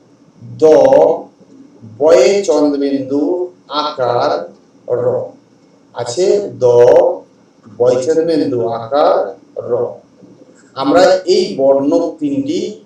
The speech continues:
সাজিয়ে দিই। আমরা সাজিয়ে লিখছি, বয়ে চন্দ্রবিন্দু আকার দ,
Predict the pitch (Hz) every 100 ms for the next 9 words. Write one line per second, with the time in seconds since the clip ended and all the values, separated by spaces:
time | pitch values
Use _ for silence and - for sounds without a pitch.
0 | _ _ _ - - 143 139 131 120 104
1 | - _ _ _ _ _ _ _ _ _
2 | _ _ - 127 131 131 131 147 156 175
3 | 170 202 214 214 294 - - _ _ _
4 | _ _ _ _ _ - _ _ _ _
5 | _ _ _ 120 117 139 190 180 185 202
6 | 202 208 202 - 135 139 147 127 123 147
7 | 175 - - _ _ 120 110 110